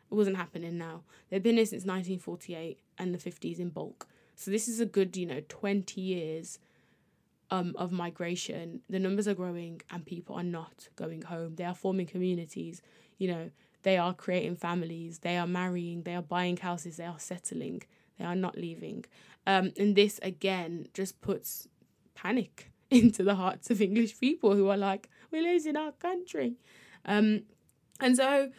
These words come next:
by nineteen seventy-one, we have another Immigration Act. So in the space of, like, sixty-two to seventy-one, that's, like, nine years, three different acts to curb and quell immigration in different ways.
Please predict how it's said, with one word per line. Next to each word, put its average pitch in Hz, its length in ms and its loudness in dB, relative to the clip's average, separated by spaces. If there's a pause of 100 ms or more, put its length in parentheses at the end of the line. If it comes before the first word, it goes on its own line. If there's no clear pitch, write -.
(220)
by 320 180 2
nineteen 262 460 2
seventy-one, 226 800 2
we 240 120 -2
have 277 160 0
another 247 320 6
Immigration 214 600 -2
Act. - 320 -10 (300)
So 269 160 -2
in 302 160 0
the 269 100 -2
space 311 380 0
of, 254 140 -4
like, 185 340 -4 (160)
sixty-two 214 840 -2
to 202 120 -10
seventy-one, 202 580 0
that's, - 220 -6
like, 247 140 0
nine 196 440 2
years, 170 400 -2 (300)
three 247 420 4
different 208 560 -2
acts - 480 -6 (220)
to 202 140 -4
curb 202 420 -2
and 185 120 -4
quell 170 300 -4
immigration 175 540 -8
in 170 100 -8
different 175 300 -8
ways. 170 320 -6